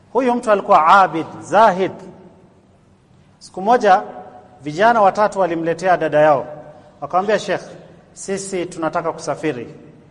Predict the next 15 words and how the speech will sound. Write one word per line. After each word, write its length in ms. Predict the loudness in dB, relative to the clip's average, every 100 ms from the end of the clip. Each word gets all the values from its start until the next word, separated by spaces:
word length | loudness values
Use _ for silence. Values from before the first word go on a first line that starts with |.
| _ _ _ _ _
Tunataka 480 | -6 -2 0 0 0
utuangalilie 920 | 0 -2 -2 0 -2 0 0 0 -2 -6 -16 -20 -20 -8
dada 240 | -6 0 2
yetu, 340 | 0 -2 -10 -14 -20 -20 _ _
wewe 240 | -2 0
ndio 140 | 0 -4
tunakuamini 680 | -4 -4 -2 -2 0 -4
peke 240 | -6 -6 -4
yake." 280 | -4 -6 -16 -18 -20 -20 -20 _ _ _ _ _
Sheikh 260 | -8 -4 -2
alikataa, 440 | -2 -4 0 2
akakataa, 520 | 0 -2 -4 2 2
huyo 280 | 2 0 4
rahib 380 | 6 4 2 -4
alikataa, 520 | -4 -4 2 2 2